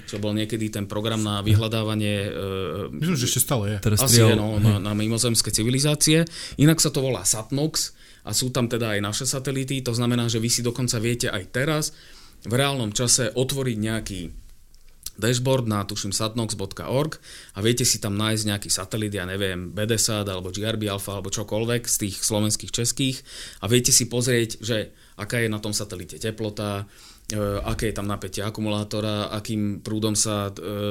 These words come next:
Speaker 1: v, v, be-, o-, odoberá vysielačka a proste nejaké
Speaker 2: Či-
Speaker 1: takéto všelijaké zaujímavé real-timeové dáta. A práve kvôli t-, teda, e, dáta v, v,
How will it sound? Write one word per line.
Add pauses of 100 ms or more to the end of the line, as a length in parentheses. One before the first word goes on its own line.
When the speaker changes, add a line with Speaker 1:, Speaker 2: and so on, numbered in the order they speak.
Speaker 1:
v, (260)
v, (100)
be-,
o-,
odoberá
vysielačka
a
proste
nejaké
Speaker 2:
Či-
Speaker 1:
takéto
všelijaké
zaujímavé (360)
real-timeové
dáta. (260)
A
práve
kvôli
t-,
teda,
e, (220)
dáta
v,
v,